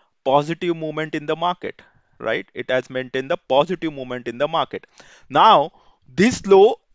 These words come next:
has become a strong resistance, right? When this low has been broken, the stock or that, this commodity will flow in that particular direction. So this moment was positive, right?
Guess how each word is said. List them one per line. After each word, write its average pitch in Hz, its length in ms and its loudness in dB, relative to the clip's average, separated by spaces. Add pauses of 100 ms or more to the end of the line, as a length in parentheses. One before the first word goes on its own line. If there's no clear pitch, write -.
has 151 220 -2
become 151 420 0
a 202 120 4
strong 151 420 0
resistance, 147 760 -2 (360)
right? 123 320 -4 (880)
When 185 240 2
this 226 240 -2
low 214 160 6
has 165 200 0
been 147 180 -10
broken, 131 400 -4 (300)
the 143 100 -2
stock - 600 2 (100)
or 147 120 6
that, 147 340 -2
this 185 180 -6
commodity 147 640 0
will 156 200 -6
flow 151 340 -6
in 143 120 -12
that 131 240 0
particular 123 480 -4
direction. - 460 -8 (500)
So 262 360 -2 (280)
this 220 240 -4
moment 196 520 -4 (260)
was 156 420 0
positive, 131 680 0 (1300)
right? 135 340 2